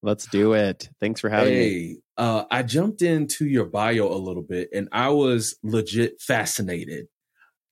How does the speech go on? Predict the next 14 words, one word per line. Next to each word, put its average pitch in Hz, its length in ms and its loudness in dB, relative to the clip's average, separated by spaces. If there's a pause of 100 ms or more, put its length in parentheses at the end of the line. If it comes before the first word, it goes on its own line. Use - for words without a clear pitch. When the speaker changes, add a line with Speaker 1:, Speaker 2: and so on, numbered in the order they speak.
(260)
Speaker 2:
Yo, 175 240 4
you 147 240 0
started 180 440 2
Speaker 1:
Oh, - 20 0
boy. 107 200 0
Speaker 2:
walking 120 360 0
Speaker 1:
I'm 95 80 0
in 95 60 2
trouble. 87 340 -4 (100)
<laughs> - 120 -8
Speaker 2:
at 123 260 0
eight 135 240 2
months 131 380 0
old, 90 460 -2